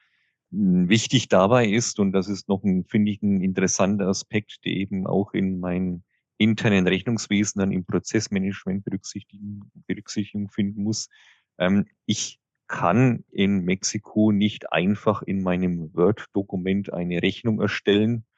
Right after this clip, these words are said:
und dann eben an meinen Kontrahenten raussenden, sondern ich muss mich dann in einem Online-System des Finanzamts eben einloggen und muss dort meine gültige Steuerrechnung dann eben erstellen.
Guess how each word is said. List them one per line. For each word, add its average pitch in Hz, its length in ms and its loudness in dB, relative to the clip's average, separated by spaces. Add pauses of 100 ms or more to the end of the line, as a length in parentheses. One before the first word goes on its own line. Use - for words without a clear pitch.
(720)
und 98 480 2
dann 95 260 2
eben 92 360 0
an 92 140 0
meinen 90 200 0
Kontrahenten 95 760 0
raussenden, 107 800 -6
sondern 101 580 2
ich - 180 -10
muss 101 300 -10
mich 101 200 -8
dann 95 160 -6
in 95 160 -8
einem 87 300 -6
Online-System 98 1040 0
des 87 160 -6
Finanzamts 92 720 -6
eben 82 220 -6
einloggen 104 720 2 (560)
und 95 220 -2
muss 95 300 -2
dort - 220 -2
meine 87 420 2
gültige 104 600 4
Steuerrechnung 90 800 -2
dann 90 160 -4
eben 87 260 -6
erstellen. 110 720 2